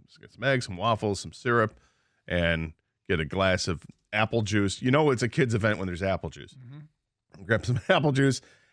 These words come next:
Speaker 1: and I go into the room to sit down at the table, and now they've, they, a lot of people have left, so now the room is half the size. They have one of those movable walls, and they put the wall back in there, and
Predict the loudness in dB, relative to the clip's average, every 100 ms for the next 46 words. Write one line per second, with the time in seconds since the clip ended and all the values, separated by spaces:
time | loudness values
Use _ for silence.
0 | 0 4 4 4 4 2 0 2 4 4
1 | 2 -2 _ _ -4 -4 -2 -2 2 2
2 | 0 -4 -2 0 0 0 0 0 2 2
3 | 2 0 -2 _ _ _ _ _ 0 0
4 | -2 -2 2 2 0 -2 -2 0 0 0
5 | 0 2 2 2 0 0 0 0 0 -2
6 | -2 0 0 -2 -2 0 0 0 0 2
7 | 2 2 2 4 4 2 -2 -6 -6 -4
8 | -2 0 2 2 0 0 -2 -2 -2 -4
9 | -10 _ _ _ 0 2